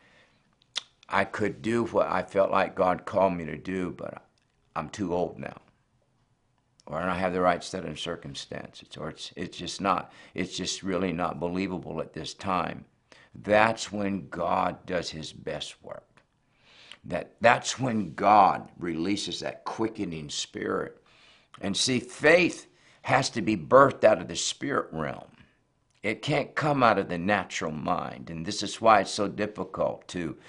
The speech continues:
uh, you know, a couple of weeks ago we had our conference and we watched God do a tremendous miracle with,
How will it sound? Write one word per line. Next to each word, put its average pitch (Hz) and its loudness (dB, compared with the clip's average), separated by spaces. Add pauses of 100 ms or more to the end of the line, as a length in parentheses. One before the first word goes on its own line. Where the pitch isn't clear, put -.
(300)
uh, 64 -4
you 90 -2
know, 85 2 (260)
a 71 -4
couple 92 2
of 90 0
weeks 98 0
ago 90 0
we 82 -2
had 90 4
our 85 6
conference - 2
and 69 -10
we 80 -4
watched 85 0
God 85 4 (360)
do 87 -2
a 82 0
tremendous 90 0
miracle 92 2
with, 69 -12